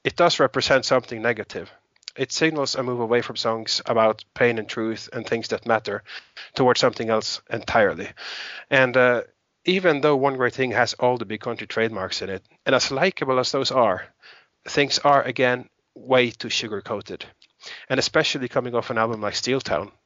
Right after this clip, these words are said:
which to my ears is one of the very best albums in the history of mankind. And then we go from that to this. They come back with singles like Look Away and One Great Thing. So this is just to provide some context here and looking at the bigger picture.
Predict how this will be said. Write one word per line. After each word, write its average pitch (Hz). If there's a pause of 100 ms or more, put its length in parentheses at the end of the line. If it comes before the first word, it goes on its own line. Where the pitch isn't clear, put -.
which 120
to 123
my 117
ears 107
is -
one 117
of 101
the 107
very 113
best 110
albums 107
in 107
the 107
history 110
of 98
mankind. 107 (680)
And 127
then 131
we 123
go 123
from 110
that 113 (360)
to 110
this. - (400)
They -
come 127
back 131
with 127
singles 123
like 107
Look 113
Away 110 (240)
and 107
One 101
Great 98
Thing. 95 (500)
So 131 (120)
this 175
is 170
just 160
to 147
provide 139
some 127
context -
here 104
and 113
looking 127
at 104
the 110
bigger 107
picture. 80